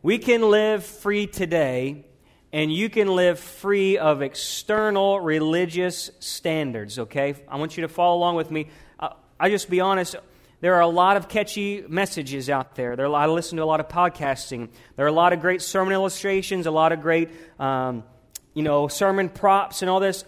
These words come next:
I just want to give you the unfiltered gospel today, okay? I'm not here to amaze you or to wow you or entertain you. I want to just give you Jesus. Is that good enough for you?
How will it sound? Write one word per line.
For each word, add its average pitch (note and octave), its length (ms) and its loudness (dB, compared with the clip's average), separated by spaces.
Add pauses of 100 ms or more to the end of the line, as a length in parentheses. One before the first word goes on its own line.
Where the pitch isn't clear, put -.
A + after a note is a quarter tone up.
I C4 140 -6
just C4 220 -6
want A3+ 120 0
to F#3+ 40 -2
give F3 220 0
you F3+ 100 -4
the E3+ 200 -2
unfiltered G3 640 -2
gospel D#3 520 0
today, B2+ 320 -4
okay? F3 360 -2 (220)
I'm F#3+ 80 -2
not A#3+ 140 2
here A#3 100 0
to A3+ 160 0
amaze G3+ 520 0
you G#3 120 0
or G3+ 60 2
to G3+ 180 -2
wow F#3+ 400 4
you F#3+ 220 -2
or G3 100 0
entertain F3+ 680 -4
you. A#2 340 -8 (280)
I D#3+ 60 0
want F#3 200 0
to E3 60 -6
just E3+ 140 -6
give E3+ 140 -2
you D#3+ 100 -2
Jesus. C#3+ 440 -6
Is C3+ 80 -10
that F3 140 -2
good F#3 100 -4
enough F#3 220 -4
for F#3 140 -6
you? F#3 240 0